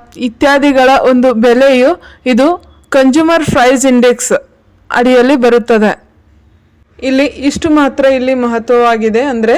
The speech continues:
ಇಲ್ಲಿ ಎರಡ್ ಸಾವಿರದ ಹನ್ನೊಂದು ಹನ್ನೆರಡರ ಒಂದು ಬೇಸ್ ಇಯರ್ ಅನ್ನು ಚೇಂಜ್ ಮಾಡಿ ಈಗ ಎರಡ್ ಸಾವಿರದ ಇಪ್ಪತ್ತೆರಡು ಇಪ್ಪತ್ತ್ಮೂರನ್ನು ಅಳವಡಿಸಿಕೊಂಡಿರುವುದು ಇದು ನಮ್ಮ ಪರೀಕ್ಷಾ ದೃಷ್ಟಿಯಿಂದ ಅತಿ ಮಹತ್ವವಾಗಿದೆ.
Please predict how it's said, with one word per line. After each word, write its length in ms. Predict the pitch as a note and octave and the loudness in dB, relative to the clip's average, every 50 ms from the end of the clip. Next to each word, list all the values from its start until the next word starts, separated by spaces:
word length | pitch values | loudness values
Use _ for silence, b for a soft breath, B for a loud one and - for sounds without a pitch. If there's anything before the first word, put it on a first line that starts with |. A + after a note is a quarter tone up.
| F#4+ - B B B B B B B B3 | -4 -6 B B B B B B B -4
ಇಲ್ಲಿ 460 | B3 B3 B3 B3 B3 B3 - - - - | -2 0 2 0 0 -2 -6 -14 -6 -2
ಎರಡ್ 200 | A#3 B3 B3+ B3+ | 0 0 0 0
ಸಾವಿರದ 260 | - D#4 D4+ D4 D#4 D#4 | 0 -2 0 0 0 0
ಹನ್ನೊಂದು 480 | C#4+ B3+ B3 A#3+ B3+ C4+ C4+ C4 D4 | 0 0 0 0 0 0 0 0 0
ಹನ್ನೆರಡರ 560 | C#4+ C4+ A3+ A#3+ B3 B3 B3+ B3+ B3 B3 B3 B3 B3+ B3 B3 | 0 0 0 0 0 2 2 2 2 2 2 2 2 2 0
ಒಂದು 200 | A#3+ A3+ A#3+ A3 | 0 0 -2 -2
ಬೇಸ್ 380 | G3+ A3+ B3 C4+ C4+ - C#4 | 0 0 0 0 0 -2 -2
ಇಯರ್ 220 | B3+ A#3+ A#3+ A#3 A#3 | 0 0 2 2 0
ಅನ್ನು 400 | A3+ A3+ A3+ B3 - - - - | 0 -2 -2 -4 -6 -8 -10 -8
ಚೇಂಜ್ 340 | - B3+ A#3+ B3 A#3+ B3 | -2 -2 -2 -2 -2 -4
ಮಾಡಿ 380 | A#3+ A#3+ A3+ A3 G#3+ A#3+ D4+ - - B B B B B B B B - | -4 -4 -2 -2 -2 -2 -4 -6 -10 B B B B B B B B -6
ಈಗ 220 | B3 B3+ A#3 A3+ C4 C#4+ - - | -4 -2 0 0 0 0 -2 -2
ಎರಡ್ 240 | A#3+ B3+ B3 B3 | -2 0 0 0
ಸಾವಿರದ 240 | A#3+ - D4 C#4+ D4 | 0 0 0 0 0
ಇಪ್ಪತ್ತೆರಡು 920 | D4 C4+ B3 A3 - C4 C4 B3+ - C4 A#3+ A#3 A#3 A#3 C#4+ D#4+ D#4+ - - | 0 -2 -2 -2 -2 -4 -2 -2 0 0 0 2 2 0 -2 -4 -6 -10 -10
ಇಪ್ಪತ್ತ್ಮೂರನ್ನು 920 | B3 B3 A#3 - C4+ C#4 C4+ - B3+ B3+ C4 B3+ B3 B3 A#3+ A#3 A#3 B3 B3 | -8 -8 -4 -2 -2 -2 -2 -2 -2 0 2 2 2 2 2 0 -2 -4 -4
ಅಳವಡಿಸಿಕೊಂಡಿರುವುದು 1400 | - - - A#3+ B3 B3 B3+ B3 A#3+ A#3 - C4+ B3 - B3+ A#3+ A#3 A3+ A#3 A3+ A3+ A3+ A3+ A3 G#3+ C4 C4+ - | -6 -4 -2 0 2 2 2 2 0 -2 -4 -10 -8 -4 -4 -4 0 0 2 2 2 2 2 2 0 -2 -4 -4
ಇದು 280 | - - A#3+ A3 A#3+ A#3+ | -8 -8 -4 -2 0 0
ನಮ್ಮ 260 | A#3 A3+ A3 A3+ A3+ | 0 -2 -4 -4 -6
ಪರೀಕ್ಷಾ 600 | G#3 - _ - A#3 A3+ A#3 A#3 - - C#4+ C4+ | -8 -8 _ -4 -2 -2 -2 -2 -2 -2 -2 -2
ದೃಷ್ಟಿಯಿಂದ 560 | A#3+ B3+ B3 A#3+ - - B3 A3+ A3 A3 G#3+ A3+ | 0 0 -2 -2 -4 -4 -6 -4 -4 -2 -2 -2
ಅತಿ 480 | B3 A#3+ - - A3 G#3 - B3+ C4+ | -4 -4 -6 -10 -10 -10 -8 -8 -6
ಮಹತ್ವವಾಗಿದೆ. 1080 | C4 A#3+ A3 A3 A3 A#3 A3 - A#3 A3+ A3 G#3+ G3+ F#3+ F#3 G#3 F#3 G3 F#3 - - | -6 -6 -6 -6 -6 -8 -6 -4 -2 -2 0 0 -2 -2 -4 -4 -4 -4 -6 -6 -8